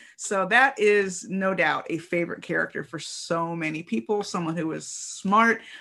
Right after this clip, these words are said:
But also, I think we see more of her action side. She, she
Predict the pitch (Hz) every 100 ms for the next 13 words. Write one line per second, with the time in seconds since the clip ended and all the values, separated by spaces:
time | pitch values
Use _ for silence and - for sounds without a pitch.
0 | - 262 277 294 320 302 262 240 233 -
1 | 285 285 269 - - - - 240 233 -
2 | 262 240 220 220 220 214 175 190 - 220
3 | 220 220 202 208 208 208 - 523 -